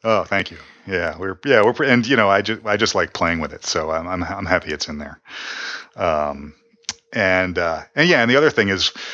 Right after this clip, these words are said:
we did, we did need to, you know, from a technical perspective, we did need, we do need people to come into the app from time to time. It's part of the reason we have sort of that loose kind of tracking. You know, every time, every time Stand Up throws an alert reminding you to get up,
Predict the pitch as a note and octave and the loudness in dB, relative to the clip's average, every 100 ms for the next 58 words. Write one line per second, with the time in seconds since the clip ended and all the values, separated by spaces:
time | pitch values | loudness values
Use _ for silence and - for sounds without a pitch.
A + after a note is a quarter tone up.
0 | - A#2 G#2+ C#3+ A2+ A#2+ - A#2 D3+ B2 | -6 -4 0 0 0 -12 -4 -2 0 0
1 | G#2 G#2+ G2 - A2 F#2+ F#2 F2+ E2+ _ | 0 0 0 2 2 0 -2 -8 -12 _
2 | _ - - - - - - - A2+ G2 | _ -16 -6 -6 -6 -10 -10 0 2 2
3 | - - G2 - B2+ C3 F#2 - - F#2 | 0 -2 -2 2 0 2 -4 -4 -2 -2
4 | E2 E2 F2+ G2 G#2 F#2+ G#2 A#2 G#2+ B2+ | -4 -8 -6 -2 0 0 0 -2 2 4
5 | G#2 A#2 G#2 F2 F2 F2+ F#2+ F2+ E2+ E2 | 4 2 0 -4 -4 -4 -2 -2 -2 -2
6 | E2+ F2 - F2 E2+ E2 E2+ E2+ E2 - | 2 2 0 -6 -4 -4 -6 -6 -8 -4
7 | G2 G2 F#2 F2 E2+ E2+ D#2+ F2 E2+ D#2+ | -2 0 -2 -6 -6 -6 -2 0 0 0
8 | - E2+ D#2 E2+ D#2 - - - - - | -2 -2 -4 -2 -2 -4 -14 -12 -12 -12
9 | - - G2 G2 - - F#2 E2 - - | -12 -4 0 4 2 2 -2 -2 0 4
10 | F#2+ - D#2 E2+ F2+ F#2+ F#2 G#2 F#2 F2+ | 4 2 -4 0 2 2 2 2 2 2
11 | F#2+ B2 D3+ B2+ A#2 G#2 G2 F#2 F2 G#2 | -4 -10 -10 -2 0 0 0 -2 0 -2
12 | F2+ F2+ - F#2 F2 F2 F2+ F#2 F2+ F#2 | -2 -2 -2 -2 -2 -4 -2 -2 -4 -4
13 | F2 F2+ F2+ E2+ E2 F2 F#2+ F#2 E2 | -2 -2 -4 -6 -6 -4 2 0 0